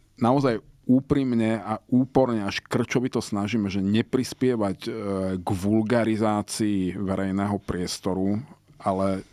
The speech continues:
komentujeme politiku. A niekedy je to ukrutne ťažké, e, nesklznúť. E, teraz ani nemyslím formálne, ale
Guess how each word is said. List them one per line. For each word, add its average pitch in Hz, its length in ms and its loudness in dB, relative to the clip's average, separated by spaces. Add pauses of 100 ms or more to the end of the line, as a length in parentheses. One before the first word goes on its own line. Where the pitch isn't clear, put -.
(400)
komentujeme 123 640 0
politiku. 90 640 -6 (1400)
A 92 180 -6
niekedy 101 1000 0 (180)
je 98 200 -6
to 90 300 -6 (140)
ukrutne 98 560 -8
ťažké, 80 640 -8
e, 80 60 -12 (920)
nesklznúť. 95 1120 -6
E, - 60 -8 (840)
teraz 107 240 -2
ani 104 160 0
nemyslím 107 340 0
formálne, 98 640 -2
ale 92 220 -2